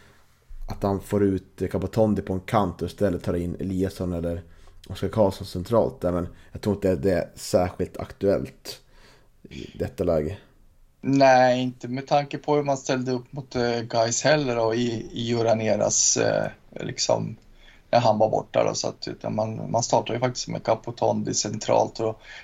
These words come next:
Speaker 2: det tror jag att man fortsätter med mot Sundsvall också.
Speaker 1: Mm. Men Adrian kommer vara saknad och, eh, Io kommer också bli saknad i matchen.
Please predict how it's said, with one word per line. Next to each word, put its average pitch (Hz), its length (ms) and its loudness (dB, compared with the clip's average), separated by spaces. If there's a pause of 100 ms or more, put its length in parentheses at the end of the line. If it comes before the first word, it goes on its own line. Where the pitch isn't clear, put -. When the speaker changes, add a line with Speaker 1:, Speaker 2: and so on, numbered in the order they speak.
Speaker 2:
det 139 140 2
tror 135 160 4
jag 120 80 6
att - 80 -12
man 120 120 4
fortsätter 113 640 -6 (180)
med 113 360 4
mot 113 180 -6
Sundsvall 117 420 2
också. - 320 -8 (400)
Speaker 1:
Mm. 107 320 -2 (1200)
Men 135 140 6
Adrian 151 340 8
kommer 151 200 6
vara 135 120 8
saknad 131 640 6 (520)
och, - 380 -4
eh, 110 280 6
Io 131 300 6
kommer 117 240 2
också 110 200 0
bli 117 100 6
saknad 101 340 2
i 98 40 0
matchen. 92 400 -2